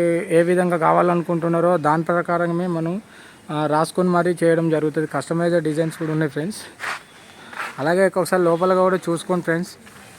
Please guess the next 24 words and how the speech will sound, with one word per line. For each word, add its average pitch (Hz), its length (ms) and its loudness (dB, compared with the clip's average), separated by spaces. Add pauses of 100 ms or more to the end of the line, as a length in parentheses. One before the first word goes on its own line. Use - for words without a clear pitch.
(200)
ఇది 165 120 2 (140)
ఐరన్ 180 260 0
కొట్టడానికి 185 440 -4 (340)
యూజ్ఫుల్ 180 440 -2
ఉంటుందని 175 340 0
చెప్పేసి 175 300 -6 (100)
క్యారల్ 170 360 0
ఇట్లా 160 160 0 (120)
ఓపెన్గా 175 320 0
పెట్టడం 165 340 -2
జరిగింది 156 280 -4
ఫ్రెండ్స్. 165 260 -8 (640)
ఆ, 151 60 -6 (100)
మామూలుగా 175 340 0
అయితే 196 140 0 (100)
చిలకలూరుపేటకి 185 880 2
ఇప్పుడు 180 240 2
ఈ - 20 6 (180)
లోపల 180 340 4
ఫ్రేమ్ 170 240 4
వచ్చింది 170 240 -2
కదా 147 120 2
ఫ్రెండ్స్, 180 240 0 (1080)
ఈ 156 60 4